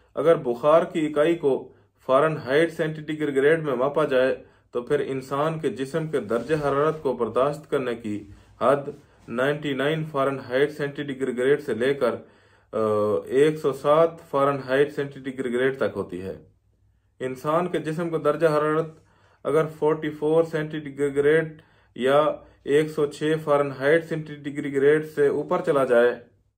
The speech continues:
तो इसके ख़तरनाक नतायज हो सकते हैं। इससे इंसान माजूर भी हो सकता है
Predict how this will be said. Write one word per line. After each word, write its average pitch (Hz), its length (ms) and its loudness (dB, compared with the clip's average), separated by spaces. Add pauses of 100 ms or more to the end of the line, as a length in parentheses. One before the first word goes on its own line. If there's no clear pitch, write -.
(140)
तो 131 120 2
इसके 165 300 -2
ख़तरनाक 170 600 0
नतायज 160 320 2
हो 147 120 0
सकते 151 300 -4
हैं। 127 200 -2 (580)
इससे 151 380 0
इंसान 147 480 0
माजूर 127 440 2
भी 160 120 -4
हो 156 140 2
सकता 135 320 0
है 123 180 2